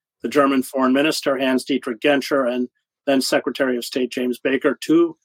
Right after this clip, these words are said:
Gorbachev not to expand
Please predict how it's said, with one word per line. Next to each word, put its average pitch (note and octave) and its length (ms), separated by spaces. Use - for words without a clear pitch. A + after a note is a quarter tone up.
Gorbachev C#3+ 680
not C3+ 300
to E3+ 140
expand D3 680